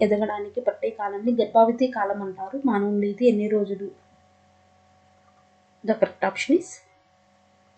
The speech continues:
option B, రెండు వందల డెబ్బై నుంచి రెండు వందల ఎనభై రోజులు.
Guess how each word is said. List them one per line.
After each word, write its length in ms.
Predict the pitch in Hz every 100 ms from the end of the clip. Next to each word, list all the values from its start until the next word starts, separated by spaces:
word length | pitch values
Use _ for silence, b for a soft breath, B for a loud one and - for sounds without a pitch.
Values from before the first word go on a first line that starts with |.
| - _ - _ _ _ _ _ _ _ _ _ - 233
option 260 | - 233
B, 180 | 220 180
రెండు 200 | 220 240
వందల 260 | 247 233 226
డెబ్బై 280 | 208 190
నుంచి 260 | 220 202 247
రెండు 180 | 220 202
వందల 160 | 214
ఎనభై 280 | 214 190 196
రోజులు. 360 | 202 185 185